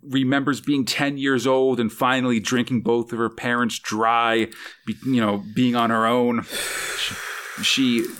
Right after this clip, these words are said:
travels the side streets, you know, side streets and alleyways, drinking the blood of the less fortunate. Um, the boat enters into a strange cave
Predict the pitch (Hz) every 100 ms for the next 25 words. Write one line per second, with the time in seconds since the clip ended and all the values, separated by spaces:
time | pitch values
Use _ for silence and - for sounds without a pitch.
0 | - - 165 139 131 123 127 - 131 127
1 | 127 - - 135 131 131 - - 135 117
2 | 95 - 131 131 127 143 120 135 123 127
3 | 127 123 120 113 135 120 117 98 120 113
4 | 113 110 - 123 120 - 117 113 104 -
5 | _ _ - 120 110 104 107 - 120 139
6 | - 151 160 160 160 147 139 139 - 156
7 | 156 160 139 - - - 165 170 175 190
8 | 180 156